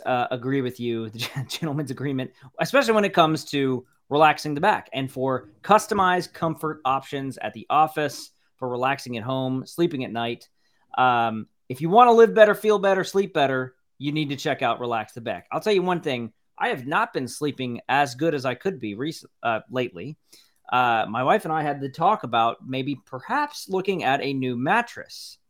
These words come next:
I can already tell you, I'm gonna go to Relax the Back and I'm gonna talk to Glenn and we're gonna have a conversation about what are the issues we're having with our sleep? What's the, what, you know, are we waking up with pain? Are we waking up in the middle of the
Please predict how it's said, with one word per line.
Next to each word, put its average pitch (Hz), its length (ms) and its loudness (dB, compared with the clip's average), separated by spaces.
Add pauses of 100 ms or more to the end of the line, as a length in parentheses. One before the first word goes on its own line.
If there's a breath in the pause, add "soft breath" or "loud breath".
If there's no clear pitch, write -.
(320)
I 143 100 4
can 190 120 4
already 165 200 6
tell 180 280 4
you, 110 300 -2 (360)
I'm 202 180 2
gonna 190 160 2
go 165 160 4
to 151 80 4
Relax 135 340 2
the 120 80 -10
Back 101 280 -4
and - 100 -10
I'm 123 60 -2
gonna 147 140 -4
talk 123 260 -4
to 131 60 -18
Glenn 135 380 -2
and 113 200 -8
we're 120 120 -6
gonna 127 340 -2
have 123 200 -2
a 131 40 -4
conversation 123 520 -6
about 113 240 -2 (420)
what 101 160 -8
are 117 80 -4
the 160 160 6
issues 156 320 0
we're 123 80 -4
having 107 280 -2
with 110 160 -8
our 139 100 0
sleep? - 420 0
What's 113 220 -8
the, 120 220 0
what, 131 200 -2 (240)
you 117 100 -10
know, 107 60 -6
are 101 40 -8
we 107 80 -4
waking 127 260 -2
up 147 80 -2
with 160 140 -4
pain? 185 300 0
Are 101 40 -4
we 104 140 -8
waking 123 220 -4
up 139 60 0
in 131 80 -4
the - 20 -2
middle 147 160 0
of 151 40 -4
the 156 60 0